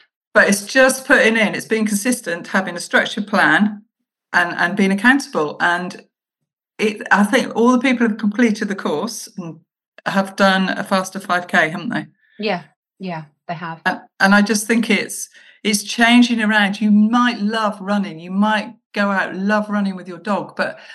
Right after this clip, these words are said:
Speaker 1: whether your dog's fast or slow, it's gonna be that little bit faster than you would normally run, maybe. So your,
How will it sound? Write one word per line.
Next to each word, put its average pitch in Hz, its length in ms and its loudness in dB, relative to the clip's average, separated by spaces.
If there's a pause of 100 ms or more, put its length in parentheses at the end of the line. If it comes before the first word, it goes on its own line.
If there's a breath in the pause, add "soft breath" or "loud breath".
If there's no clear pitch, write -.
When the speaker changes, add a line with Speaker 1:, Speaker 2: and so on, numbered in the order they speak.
(160 loud breath)
Speaker 1:
whether 220 180 2
your 208 140 4
dog's 208 300 0
fast 240 360 2
or 220 60 -4
slow, 175 600 0
it's - 160 -12
gonna 202 200 6
be 196 140 2
that 190 220 -2
little 196 300 0
bit - 380 -6 (540)
faster 196 500 0
than 180 200 -8
you 175 160 -10
would 165 120 -8
normally 175 300 -8
run, 170 260 -4
maybe. 180 380 -4
So - 180 -8
your, 208 220 2